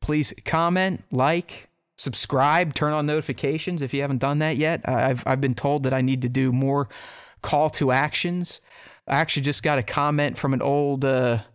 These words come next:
an old Mandalorian season two breakdown that I'd like to read everyone, just to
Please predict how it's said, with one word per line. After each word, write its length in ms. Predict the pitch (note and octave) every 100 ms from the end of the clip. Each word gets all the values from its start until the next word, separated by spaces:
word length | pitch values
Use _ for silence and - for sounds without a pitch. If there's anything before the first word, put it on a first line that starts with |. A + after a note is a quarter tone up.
| _ _ _ _ _ _ _ _ _ _
an 160 | C#3+ C#3
old 540 | - D#3 F#3 F#3 D#3+ D3+
Mandalorian 640 | D3 E3 E3 D#3 D#3+ D3+
season 380 | C3+ - D#3 C#3
two 260 | - F#3 F#3
breakdown 580 | C3+ B2+ B2 C3 A#2+ A#2
that 100 | A#2+
I'd 140 | A#2+
like 200 | C3 B2
to 80 | C3
read 260 | C#3 C3 B2+
everyone, 560 | B2 B2 A#2+ B2+ D3
just 240 | B2 B2 -
to 260 | A2 A2+